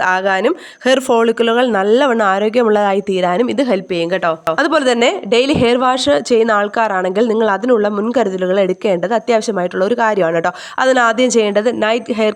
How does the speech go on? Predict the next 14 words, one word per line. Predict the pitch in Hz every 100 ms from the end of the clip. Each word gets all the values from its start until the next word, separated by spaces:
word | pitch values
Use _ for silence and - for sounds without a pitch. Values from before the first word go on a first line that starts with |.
| -
കെയർ | 214 202
റുട്ടീൻ | 175 208 254 - - - 247
മുടങ്ങാതെ | 285 294 269 240 202
തന്നെ | 247 254
ചെയ്യാൻ | 220 214 214
വേണ്ടിയിട്ട് | 185 190 190 -
ശ്രമിക്കണം. | 196 175 170 180 240 220
അതുപോലെ | 247 269 190
തന്നെ | 190 247 427 226 427
ഡെയിലി | 285 311 320
ഷാംപൂസ് | 240 247 262 262
ഉപയോഗിച്ച് | 226 220 233
മുടി | 214 233
കഴുകുന്നവരാണെങ്കിൽ | 202 202 214 202 185 185